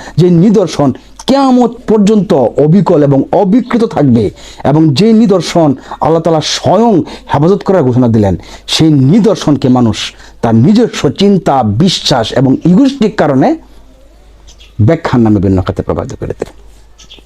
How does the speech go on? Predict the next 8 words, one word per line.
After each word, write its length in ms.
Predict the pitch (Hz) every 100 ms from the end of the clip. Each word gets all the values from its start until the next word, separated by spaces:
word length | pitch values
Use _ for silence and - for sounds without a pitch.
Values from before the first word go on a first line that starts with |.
| - - - - - - - - _ - _ - _ _ -
তো 80 |
সর্বোপরি 600 | 143 - 202 233 254 247 220 - -
কি 140 | - 214
দাঁড়ালো 400 | 226 226 240 294 - -
আলোচনার 380 | 175 180 202 202
মাধ্যমে? 380 | 202 180 226 339 - - - - - - - -
যে 140 | 151
কোরআন 520 | - 285 320 311 311